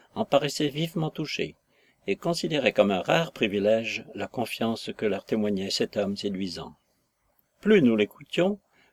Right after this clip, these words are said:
plus monsieur Skimpole montrait de verve et de gaieté.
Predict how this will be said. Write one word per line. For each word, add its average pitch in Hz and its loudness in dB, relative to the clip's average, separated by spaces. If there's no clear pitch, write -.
plus 202 6
monsieur 120 0
Skimpole 127 2
montrait 113 0
de 110 -4
verve 104 2
et 107 -6
de 101 -4
gaieté. 98 -6